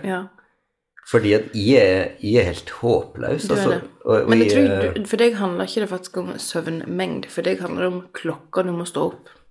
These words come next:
Speaker 2: Ja, jeg vet ikke, det, jeg, jeg har begynt, jeg, eller jeg, jeg har lurt på det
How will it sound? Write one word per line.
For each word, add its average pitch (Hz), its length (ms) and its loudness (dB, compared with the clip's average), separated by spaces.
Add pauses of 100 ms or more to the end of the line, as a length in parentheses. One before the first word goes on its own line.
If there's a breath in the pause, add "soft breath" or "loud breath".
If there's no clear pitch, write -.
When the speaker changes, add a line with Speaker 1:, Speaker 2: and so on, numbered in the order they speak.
Speaker 2:
Ja, 165 120 4
jeg - 240 2
vet 156 160 6
ikke, 165 160 2
det, - 220 0
jeg, 175 220 2
jeg 175 120 6
har 170 60 -2
begynt, 165 260 -2
jeg, 151 280 4
eller 147 160 4
jeg, 160 240 6
jeg 151 100 8
har 156 80 8
lurt 113 360 -2
på 131 100 -2
det 127 260 4